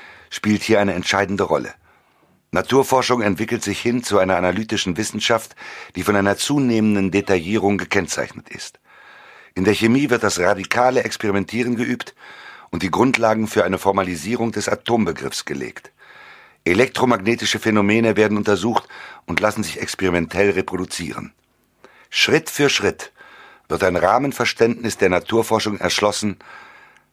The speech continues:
das zu ihrer Historisierung führt. Es entsteht eine Vorstellung von der Entwicklung des Universums als ein Fortschreiten vom Elementaren zum Zusammengesetzten. Mit der Evolutionstheorie wird das Leben, sogar der Mensch,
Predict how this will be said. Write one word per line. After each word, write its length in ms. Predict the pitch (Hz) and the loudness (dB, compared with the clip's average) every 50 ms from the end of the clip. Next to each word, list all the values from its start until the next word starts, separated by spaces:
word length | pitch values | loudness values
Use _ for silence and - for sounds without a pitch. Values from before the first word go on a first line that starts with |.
| _ | _
das 120 | - 90 - | -8 -6 -2
zu 100 | - 107 | 0 2
ihrer 180 | 101 101 95 | 4 4 4
Historisierung 680 | 98 101 98 - 104 101 107 87 87 90 71 64 58 - | 4 2 0 -2 -2 -2 -2 -2 -2 -4 -4 -6 -8 -12
führt. 400 | - - - - - - - _ _ _ - - - _ _ _ | -12 -10 -10 -10 -10 -14 -20 _ _ _ -20 -20 -20 _ _ _
Es 140 | - - - | -6 -4 -4
entsteht 440 | 87 85 - - - 147 160 165 - | -2 -2 0 0 2 2 0 2 2
eine 180 | 113 110 95 | 0 0 0
Vorstellung 680 | 85 - - 143 151 147 - - 131 127 127 123 113 - - - - - - - | -2 0 2 2 2 4 2 0 2 2 2 0 -2 -4 -12 -20 -20 -20 -20 -18
von 180 | - - 104 98 | -4 -2 0 2
der 140 | 87 101 92 | 2 2 2
Entwicklung 480 | 98 95 - - 139 143 - 143 135 | 0 -2 -4 -4 -6 -4 -2 -4 -4
des 160 | 127 120 110 - | -4 -4 -6 -2
Universums 880 | 110 101 95 82 71 95 98 110 113 98 113 113 120 - - - - - - - _ _ _ _ _ _ _ - | -2 -2 0 2 2 2 2 2 0 -2 -4 -4 -4 -6 -8 -8 -10 -14 -20 -20 _ _ _ _ _ _ _ -6
als 160 | 87 87 98 | -2 0 0
ein 100 | 98 92 | -2 -2
Fortschreiten 800 | 82 - - 127 120 - - - - 110 107 110 110 - 110 104 | -2 -2 -2 -2 -2 -4 -6 -4 0 0 0 0 0 -2 -6 -4
vom 220 | - 101 98 92 | -2 -2 -2 -2
Elementaren 840 | 82 92 87 80 82 80 78 - 98 98 107 110 101 117 113 110 107 - - - - - - _ _ | -4 -4 -4 -4 -4 -6 -4 -2 0 2 2 2 2 0 0 -2 -4 -10 -16 -20 -20 -20 -20 _ _
zum 240 | - - 110 104 | -4 -2 -2 -2
Zusammengesetzten. 1120 | - - 104 82 78 120 113 107 90 76 - - - - 57 - - - - - - - - - _ _ _ _ _ _ _ _ _ _ _ _ _ _ - | -2 -4 -4 -2 0 0 0 -2 -4 -6 -6 -8 -10 -10 -12 -12 -12 -14 -14 -14 -16 -18 -18 -18 _ _ _ _ _ _ _ _ _ _ _ _ _ _ -8
Mit 140 | - - 113 | -4 0 0
der 100 | 104 104 | 2 2
Evolutionstheorie 960 | 110 95 110 107 104 - - 131 139 147 - - - 135 131 131 127 135 127 | 2 2 2 2 2 4 4 4 4 4 0 0 2 4 4 4 4 2 0
wird 140 | 110 107 - | 0 0 0
das 180 | 95 - - 92 | -2 -4 -2 0
Leben, 280 | 101 123 131 127 131 | 0 0 2 0 0
sogar 200 | 117 107 104 113 | 0 2 2 2
der 120 | 113 113 107 | 2 2 2
Mensch, 460 | 120 135 123 - - - - - | 2 2 2 2 0 -4 -6 -8